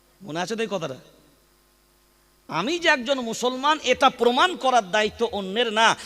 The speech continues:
এটা প্রমাণ করার দায়িত্ব আমার নিজের। তাহলে আমি যে একজন নেককারিনী মা, এটা প্রমাণ করতে হবে আমাকে যে হ্যাঁ, আমি একজন প্রকৃত উত্তম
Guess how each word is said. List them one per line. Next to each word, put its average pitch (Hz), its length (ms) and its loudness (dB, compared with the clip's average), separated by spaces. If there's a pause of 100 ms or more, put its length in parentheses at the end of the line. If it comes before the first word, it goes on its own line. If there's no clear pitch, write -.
(140)
এটা 160 180 -4
প্রমাণ 180 360 -6
করার 165 320 -6
দায়িত্ব 160 480 -4
আমার 156 400 -6
নিজের। 131 440 -10 (1500)
তাহলে 190 100 0
আমি 240 360 8
যে 330 140 2
একজন 262 460 4
নেককারিনী 233 800 0
মা, 214 520 8 (260)
এটা 175 180 0
প্রমাণ 226 380 0
করতে 233 320 -2
হবে 190 240 -2
আমাকে 226 840 4
যে 160 100 -2
হ্যাঁ, 269 320 8
আমি 190 360 2
একজন 180 580 -4
প্রকৃত 170 440 -8 (200)
উত্তম 240 480 0